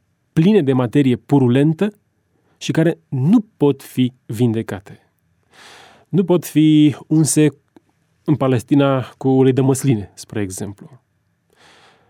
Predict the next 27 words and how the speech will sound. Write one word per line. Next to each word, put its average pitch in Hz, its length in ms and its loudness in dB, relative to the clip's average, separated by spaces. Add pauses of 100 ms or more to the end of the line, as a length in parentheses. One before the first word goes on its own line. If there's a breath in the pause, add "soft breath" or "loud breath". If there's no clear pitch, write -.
(640 soft breath)
Țara 156 220 -2
aceasta 147 380 -2
este 135 400 -2
lovită, 135 640 -2 (1600 soft breath)
este 139 640 0 (680 soft breath)
umilită 160 600 0 (520)
și - 180 -20
totuși, - 560 -6 (100)
după 160 220 -6
cum 165 120 -6
vedeți, 147 600 -8 (640)
nu-și 156 440 -4 (140)
vine 123 420 -8
în 120 140 -12
fire. 95 440 -12 (960 loud breath)
Dacă 123 260 -4
a - 20 -10
fost 160 220 -4
o 196 60 2
perioadă 139 340 0
în 120 100 -2
istoria 123 340 -6
lui 110 180 -4
Israel, 113 640 -8
atunci 127 260 -8
când, 117 240 -4
uh, 113 500 -4